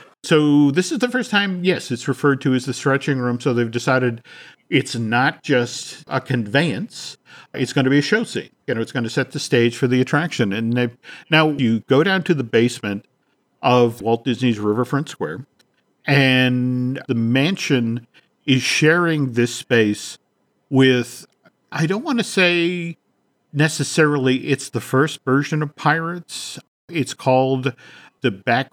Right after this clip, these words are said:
Bayou Ride. Basically, the scenes that they describe are sort of the scenery you see, uh, you know, when you're floating past the Blue Bayou restaurant in Disneyland, only kind of l-,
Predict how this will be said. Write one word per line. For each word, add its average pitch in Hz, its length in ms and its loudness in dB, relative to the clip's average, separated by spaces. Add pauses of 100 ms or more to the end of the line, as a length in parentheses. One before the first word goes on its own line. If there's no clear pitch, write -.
(140)
Bayou 151 420 0
Ride. 277 580 -6 (500)
Basically, 151 480 0
the 117 220 -4
scenes 156 600 -4
that 127 180 0
they 117 120 0
describe 123 720 -2 (560)
are 160 120 4
sort 170 300 2
of 190 120 0
the 160 60 -2
scenery 160 420 -2
you 139 160 4
see, 143 920 0
uh, 143 40 -2
you 135 140 0
know, 113 80 -2
when 123 320 -2
you're 127 160 2
floating 139 400 0
past 123 340 -4
the 131 60 -2
Blue 117 240 0
Bayou 113 380 -2
restaurant 123 680 -4 (460)
in 123 180 -4
Disneyland, 165 680 -2
only 135 680 0
kind 165 240 -4
of 123 160 -4
l-, 113 160 -8